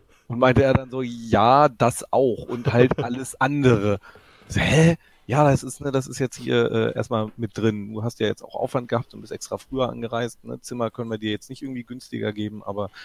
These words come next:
Speaker 1: dann hast du wenigstens das."
Speaker 2: Ja, mega cool. War auch echt perplex. Ich kam halt an und er sagte auch gar nichts und gab mir das einfach, "Hier, das ist für dich. Ne, da kannst du dir hier Essen, Trinken holen."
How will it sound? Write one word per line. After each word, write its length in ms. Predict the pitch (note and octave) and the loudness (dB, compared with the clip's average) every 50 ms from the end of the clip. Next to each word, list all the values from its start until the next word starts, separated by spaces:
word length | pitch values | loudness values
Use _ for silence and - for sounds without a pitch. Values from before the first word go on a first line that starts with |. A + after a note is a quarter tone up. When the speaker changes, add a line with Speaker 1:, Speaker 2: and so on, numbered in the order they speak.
| - - _ - | -20 -18 _ -10
Speaker 1:
dann 120 | G#2+ F#2 | -8 -6
hast 140 | G2+ F#2+ - | -6 -6 -8
du 60 | G#2 | -8
wenigstens 360 | G2 F#2+ F#2+ - - F#2 - | -10 -10 -10 -12 -16 -18 -8
das." 280 | - G2 F2+ - - _ _ _ _ _ _ _ _ _ _ _ _ _ _ _ _ _ _ _ _ _ _ _ _ _ | -6 -6 -6 -6 -8 _ _ _ _ _ _ _ _ _ _ _ _ _ _ _ _ _ _ _ _ _ _ _ _ _
Speaker 2:
Ja, 260 | C#3 B2+ A#2 A#2 A#2+ A#2+ | -6 -2 0 0 0 0
mega 360 | A2+ A2 A2 A2+ B2 A#2 G#2+ G#2+ - | 0 -2 -2 -2 -2 -4 -6 -8 -8
cool. 340 | E3+ F#3+ A2+ A2 A2 G#2+ - _ _ _ _ - | -6 -4 -2 -4 -4 -6 -10 _ _ _ _ -6
War 80 | - B2 | -4 -4
auch 120 | A#2+ A2 | -2 -4
echt 180 | A2+ B2+ - - | -6 -10 -6 -6
perplex. 360 | D3+ B2 - - C3+ - - | -6 -4 -2 -4 -4 -4 -6
Ich 80 | - - | -12 -6
kam 200 | - C3 B2 A#2 | -4 -2 -2 0
halt 140 | A#2 A2+ F#2+ | -2 -2 -2
an 320 | A2+ B2 D3+ F3 F3+ F3 - _ _ _ _ | -4 -4 -4 -4 -6 -8 -12 _ _ _ _
und 120 | - C3 A#2+ | -6 -4 -2
er 140 | A#2 A#2 | -2 0
sagte 300 | A2+ A#2+ C#3 - - F3 | 0 -2 -2 0 0 0
auch 140 | D#3 D#3 D#3 | 0 -2 -2
gar 180 | - D#3 D3+ D#3+ | 0 0 2 2
nichts 200 | E3 D#3+ D#3+ - | 0 -2 -4 -6
und 160 | C#3+ C3+ C3+ | -10 -8 -6
gab 140 | - C#3 B2 | -6 -4 -4
mir 80 | A#2+ | -4
das 80 | A#2+ G#2 | -4 -4
einfach, 280 | A2 A2 G#2+ G#2+ G#2+ - | -6 -6 -6 -8 -6 -6
"Hier, 140 | F#3+ F3 | -6 -6
das 140 | D#3+ - - | -4 -6 -10
ist 40 | - | -10
für 140 | - C#3 A#2+ | -10 -10 -8
dich. 320 | - A2 F#2+ - - - _ _ _ _ - | -8 -8 -10 -10 -14 -20 _ _ _ _ -10
Ne, 120 | F#3 F3 | -10 -8
da 120 | C#3+ C#3+ C#3 | -6 -8 -6
kannst 280 | - - B2 A2+ - - | -6 -6 -8 -6 -8 -10
du 40 | A#2+ | -12
dir 160 | A2+ A2+ A2+ | -10 -10 -10
hier 240 | A2 A2+ G#2+ G#2+ G2 | -8 -6 -6 -6 -6
Essen, 220 | G2+ G#2 A2 G#2+ | -8 -10 -12 -12
Trinken 240 | G#2 - G2+ - - | -14 -14 -16 -16 -16
holen." 220 | G2 G2 G2 - | -16 -16 -16 -16